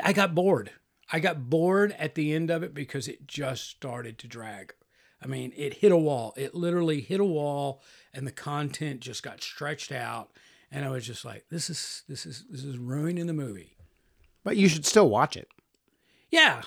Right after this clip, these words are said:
Speaker 1: I, I would. I
Speaker 2: I
Speaker 1: mean,
Speaker 2: might
Speaker 1: I
Speaker 2: watch it again tonight, to be honest with you.
Speaker 1: I, I'm, I, you know what? Halloween, uh, Halloween night, that might be my go-to.
Speaker 2: That's your g-, oh.
Speaker 1: I mean,
Speaker 2: Halloween night is for
Speaker 1: this is,
Speaker 2: Halloween.
Speaker 1: this is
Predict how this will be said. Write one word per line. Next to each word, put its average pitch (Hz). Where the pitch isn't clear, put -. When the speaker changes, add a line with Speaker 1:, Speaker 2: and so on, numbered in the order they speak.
Speaker 1:
I, 208
I 190
would. 170
I 147
Speaker 2:
I 196
Speaker 1:
mean, 214
Speaker 2:
might 208
Speaker 1:
I 151
Speaker 2:
watch 147
it 143
again 143
tonight, 156
to 107
be 135
honest 143
with 107
you. 135
Speaker 1:
I, 190
I'm, 233
I, 175
you 190
know 185
what? 214
Halloween, 190
uh, 175
Halloween 190
night, 202
that 170
might 170
be 180
my 180
go-to. 165
Speaker 2:
That's 123
your 139
g-, 120
oh. 101
Speaker 1:
I 151
mean, 123
Speaker 2:
Halloween 156
night 127
is 110
for -
Speaker 1:
this 165
is, -
Speaker 2:
Halloween. 156
Speaker 1:
this 147
is 123